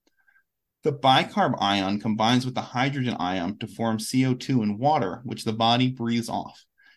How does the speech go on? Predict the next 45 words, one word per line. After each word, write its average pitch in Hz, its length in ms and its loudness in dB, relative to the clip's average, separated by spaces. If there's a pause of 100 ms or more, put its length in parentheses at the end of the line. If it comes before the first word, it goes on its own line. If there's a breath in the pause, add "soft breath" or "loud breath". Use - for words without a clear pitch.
(100)
If 117 120 -2
you 156 100 -2
have 156 80 0
a 135 100 0
patient 156 340 -2
that 117 180 -2
isn't 139 300 0
breathing 131 400 0
well, 95 380 -4 (680)
or 127 140 4
is 113 80 -4
intubated 147 560 2
with 110 160 0
a 98 40 -2
low 104 300 2
minute 110 360 4
ventilation 117 600 -2
rate, 110 260 -2 (320 loud breath)
and 120 160 2
you 131 80 4
give 160 300 -4
these 175 160 -8
patients 151 420 -4
bicarb, 113 680 0
that 131 200 -2
C 190 220 -2
O 170 60 0
two 151 240 -2
isn't 135 320 0
leaving. 123 400 -2
It's - 120 -12
not 139 200 -2
going 123 280 4
anywhere. 95 420 -2
It's 127 120 -6
just 143 160 -6
gonna 135 140 0
build 110 340 -2
up 127 140 -4
in 127 80 0
the 107 40 0
body 107 440 0
and 127 180 -2
cause 123 320 -4
hypercarbia, 131 920 -2